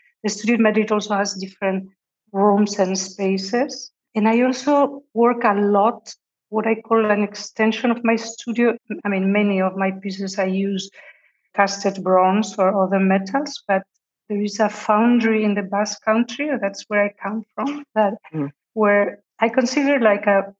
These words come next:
Speaker 1: an extension of my studio, and that is very different than the studio in Madrid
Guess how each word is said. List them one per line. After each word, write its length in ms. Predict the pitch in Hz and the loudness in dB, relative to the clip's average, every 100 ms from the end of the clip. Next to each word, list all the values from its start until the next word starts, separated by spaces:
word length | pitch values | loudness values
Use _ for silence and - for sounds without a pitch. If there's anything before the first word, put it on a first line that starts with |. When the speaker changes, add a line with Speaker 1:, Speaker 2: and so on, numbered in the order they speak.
| - - | -8 -2
Speaker 1:
an 100 | 220 | -2
extension 640 | 220 - 247 233 226 190 | -2 -2 0 0 0 -2
of 120 | 185 175 | -2 -2
my 100 | 175 | -6
studio, 380 | - 185 196 | -6 -4 -2
and 120 | 202 202 | 0 2
that 140 | 214 | 0
is 180 | 214 190 | 0 -4
very 420 | 175 190 190 185 190 | -2 0 2 0 -4
different 520 | 175 190 - 165 165 | -4 -4 -4 -8 -8
than 160 | 170 170 | -8 -6
the 100 | 180 | -6
studio 500 | 180 - 190 185 175 | -8 -12 -14 -4 -2
in 140 | 180 | 0
Madrid 440 | 180 175 - 185 | 0 -2 -2 -4